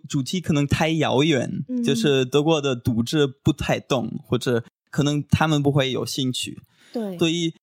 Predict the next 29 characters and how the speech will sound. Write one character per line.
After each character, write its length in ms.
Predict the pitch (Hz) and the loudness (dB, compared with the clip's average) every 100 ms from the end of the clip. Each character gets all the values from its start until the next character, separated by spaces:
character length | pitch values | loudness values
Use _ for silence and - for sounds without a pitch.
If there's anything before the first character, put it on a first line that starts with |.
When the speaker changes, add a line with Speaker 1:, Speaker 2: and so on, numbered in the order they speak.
| _ | _
Speaker 1:
我 120 | - | 2
大 200 | 135 151 | 2 2
部 100 | 214 | 0
分 160 | 226 196 | 0 0
都 160 | 151 160 | 0 2
会 160 | 170 | 0
写 480 | 143 165 147 139 131 | 0 -2 0 0 -2
一 60 | 147 | -4
些 240 | - 120 | -2 -2
大 320 | 117 - 151 | 0 0 0
新 300 | - - 123 | 0 -2 2
闻， 320 | 120 82 71 139 | 2 0 -4 -2
就 160 | 139 127 | 0 0
是 380 | - 135 127 | 2 2 4
如 160 | 123 139 | 2 2
果 180 | 143 131 | 4 4
中 200 | 131 165 | 4 4
国 160 | 160 | 4
开 280 | 127 - 120 | 4 0 -2
军 380 | 127 - 147 165 | -2 -4 0 4
演 260 | 190 120 110 | 4 2 2
的 120 | 107 | 0
时 200 | - 107 | 0 -2
候， 240 | - 110 | 0 -2
Speaker 2:
哦。 280 | - 117 - | 0 0 0
Speaker 1:
或 80 | 127 | 0
者 160 | 123 127 | 2 0
一 100 | 120 | 0
些 300 | 127 131 120 | 0 0 0